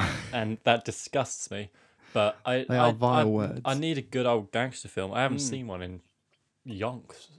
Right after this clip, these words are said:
Speaker 1: No,
Speaker 2: I
Speaker 1: I was
Speaker 2: remember,
Speaker 1: trying to
Speaker 2: um,
Speaker 1: think, um, 'cause
Speaker 2: Public
Speaker 1: I
Speaker 2: Enemy was probably the last one that I really, really liked.
Speaker 1: Public Enemy was that?
Speaker 2: Yeah, which
Speaker 1: I don't think
Speaker 2: was
Speaker 1: I've seen that, have I?
Speaker 2: <sighs> I can't remember it massively. I remember scenes from it,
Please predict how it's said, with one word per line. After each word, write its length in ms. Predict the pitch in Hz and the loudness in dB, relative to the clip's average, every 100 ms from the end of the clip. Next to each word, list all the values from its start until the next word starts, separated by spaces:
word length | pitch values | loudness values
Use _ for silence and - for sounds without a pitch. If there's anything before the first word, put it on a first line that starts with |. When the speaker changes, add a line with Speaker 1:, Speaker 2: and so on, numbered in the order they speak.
| _ - 135 | _ -12 0
Speaker 1:
No, 160 | 165 | 4
Speaker 2:
I 80 | 190 | 6
Speaker 1:
I 20 | |
was 120 | 214 | 4
Speaker 2:
remember, 180 | 247 240 | 4 4
Speaker 1:
trying 100 | 170 | 4
to 40 | - | 2
Speaker 2:
um, 40 | |
Speaker 1:
think, 380 | 202 120 - 139 | 2 2 0 -2
um, 380 | 131 123 120 - - _ _ - _ - | 0 2 0 -4 -16 _ _ -20 _ -10
'cause 140 | - 160 | 2 4
Speaker 2:
Public 240 | 160 151 | 6 6
Speaker 1:
I 40 | 151 | 4
Speaker 2:
Enemy 380 | 139 104 95 107 | 2 -4 -6 -8
was 140 | 98 | -10
probably 220 | 107 98 | -6 -6
the 60 | 98 | -4
last 320 | 101 101 - | 0 -2 -2
one 160 | 104 98 | -8 -6
that 60 | |
I 140 | 98 98 _ - | -8 -8 _ -16
really, 320 | 101 107 98 | -6 -4 -2
really 220 | 98 92 | -4 -6
liked. 400 | 90 95 95 - | -4 -6 -6 -6
Speaker 1:
Public 320 | - 139 135 147 | 2 4 4 2
Enemy 260 | 143 107 | 2 2
was 120 | 98 | 2
that? 180 | 98 90 _ _ _ _ _ | -4 -6 _ _ _ _ _
Speaker 2:
Yeah, 240 | 127 117 101 _ _ _ _ - | -8 -6 -8 _ _ _ _ -10
which 560 | 107 - - - - _ _ - | -10 -8 -12 -14 -20 _ _ -12
Speaker 1:
I 60 | |
don't 180 | 117 147 | -2 0
think 120 | 104 | 0
Speaker 2:
was 140 | 113 107 | -2 -4
Speaker 1:
I've 80 | 104 | -4
seen 200 | 139 123 | -4 -4
that, 260 | 104 127 - | -4 -8 -8
have 120 | 123 | -8
I? 180 | 160 160 - _ _ _ _ _ _ _ _ - | -6 -8 -12 _ _ _ _ _ _ _ _ -16
Speaker 2:
<sighs> 60 | - - - - - | -14 -16 -20 -20 -8
I 260 | 139 131 120 - | -6 -6 -10 -10
can't 360 | 151 147 131 _ - | -6 -6 -8 _ -14
remember 640 | 110 113 120 117 107 101 | -6 -4 -2 -4 -2 -4
it 160 | 95 - _ - | -4 -8 _ -16
massively. 500 | 104 117 - 90 95 | -8 -8 -8 -10 -4
I 60 | |
remember 280 | 110 127 110 | -2 -2 -2
scenes 400 | - - 127 110 | -2 -2 -2 -4
from 160 | - 90 | -8 -10
it, 180 | 95 | -10